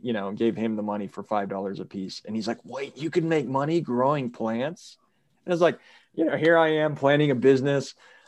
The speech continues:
Uh, you know, I'm gonna start, start a bunch of plants from seed next year. <laughs> You know, like, go in and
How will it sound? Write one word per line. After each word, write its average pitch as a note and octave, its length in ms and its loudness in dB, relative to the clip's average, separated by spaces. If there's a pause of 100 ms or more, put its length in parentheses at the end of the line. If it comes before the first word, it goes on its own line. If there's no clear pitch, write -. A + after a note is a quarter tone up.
(100)
Uh, B2+ 220 0
you D#3 140 4
know, C#3 260 6
I'm D3 80 4
gonna D#3 140 4
start, D3 280 6
start D#3 420 4
a - 20 -4
bunch D3 180 6
of - 60 -18
plants D3+ 240 4
from C#3+ 120 -4
seed C#3+ 360 4
next D3 320 4
year. D3 320 8 (160)
<laughs> - 800 6
You G#3 160 6
know, E3+ 220 8
like, D3 160 2 (760)
go F#3 280 8
in F3+ 180 8
and D3+ 180 2